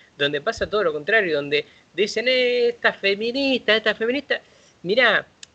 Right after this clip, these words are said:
ponele que no podemos hablar de todo el feminismo porque es algo enorme. Hay muchas banderas, en realidad hay muchas aristas para un movimiento.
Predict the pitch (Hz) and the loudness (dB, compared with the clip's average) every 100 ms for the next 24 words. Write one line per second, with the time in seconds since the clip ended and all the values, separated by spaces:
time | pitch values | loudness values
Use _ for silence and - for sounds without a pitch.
0 | _ 190 233 339 339 208 143 127 - 151 | _ -4 -2 -2 -2 -2 -4 -8 -4 0
1 | 190 180 185 156 - 135 139 135 123 - | 0 2 2 0 -4 -2 -2 -2 -8 0
2 | 170 170 147 - 135 135 147 185 180 202 | 2 2 -2 -4 -4 -4 -4 -6 -4 -4
3 | 202 151 - 143 - 147 175 151 208 202 | -2 -4 -2 -6 -2 -2 0 2 4 4
4 | 165 139 127 127 135 147 - 135 123 123 | 4 0 0 -2 -4 -8 -2 -2 0 -2
5 | 143 160 170 160 156 156 - 131 127 127 | 0 0 0 0 0 -2 -6 -10 -8 -4
6 | 131 160 185 - _ _ _ _ 131 139 | -2 -2 -2 -8 _ _ _ _ 2 2
7 | 139 156 - 135 127 180 170 - 123 - | 0 -4 -6 -4 -4 -4 -6 -6 -6 -2
8 | 123 - 160 156 143 139 139 135 127 120 | -2 -2 -6 -6 -4 -4 -4 -6 -6 -10